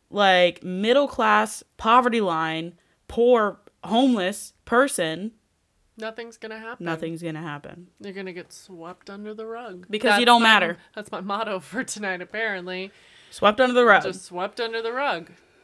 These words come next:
Speaker 2: And it's
Speaker 1: It's so
Speaker 2: very,
Speaker 1: fucking frustrating.
Speaker 2: and it's very, uh, yeah, it's very frustrating. It's very unfortunate that we don't, that we don't treat people the same.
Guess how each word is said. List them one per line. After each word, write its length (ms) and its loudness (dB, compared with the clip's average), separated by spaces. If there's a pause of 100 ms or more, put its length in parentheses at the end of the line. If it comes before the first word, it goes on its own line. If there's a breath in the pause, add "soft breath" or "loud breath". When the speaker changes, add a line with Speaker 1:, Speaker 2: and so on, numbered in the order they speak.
(140)
Speaker 2:
And 180 -4
it's 360 -8
Speaker 1:
It's 100 -14
so 260 4
Speaker 2:
very, 140 -2
Speaker 1:
fucking 280 2
frustrating. 480 0
Speaker 2:
and 80 -4
it's 180 -8
very, 540 -4
uh, 60 -4
yeah, 360 -2
it's 200 -10
very 300 -4
frustrating. 560 -4
It's 160 -14
very 300 -4
unfortunate 880 -10 (300 soft breath)
that 160 2
we 120 -6
don't, 280 -6 (560)
that 140 -4
we 100 -6
don't 220 -8
treat 280 -10
people 340 -14
the 120 -12
same. 500 -12